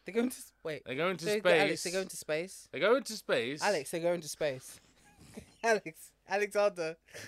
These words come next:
Speaker 1: Alex.
Speaker 2: Ah. They go into space and meet the sun god, don't they?
Speaker 1: He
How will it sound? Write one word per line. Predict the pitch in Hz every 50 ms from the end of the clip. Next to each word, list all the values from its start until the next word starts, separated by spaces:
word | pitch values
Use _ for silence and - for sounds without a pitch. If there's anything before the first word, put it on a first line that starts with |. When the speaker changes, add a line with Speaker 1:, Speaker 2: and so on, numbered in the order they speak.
| - _ _ _
Speaker 1:
Alex. | 202 214 220 208 202 196 - - - - _ _ _ _ _ _ _ _ _ _ _ _ _ _ _ _ _ _ _ _ _ _ _ _ _ _ _ _ _ _ _ _ _ _ _
Speaker 2:
Ah. | 170 185 180 180 180 175 175 175 160 160 156 147 147 135 135 131 123 120 120 - - - - - - - _ _ _ _ _ _ - 208 226 277 294 302 311 302 302 269 226 175
They | - 185
go | 170 190 202 202
into | 196 196 190
space | - - 170 156 139 131
and | 139 135
meet | 147 151 127
the | 135 135
sun | - - 160 165 151 123
god, | 120 117 110 104
don't | 127 131 131 117 - 92
they? | 101 101 98
Speaker 1:
He | 98 104 98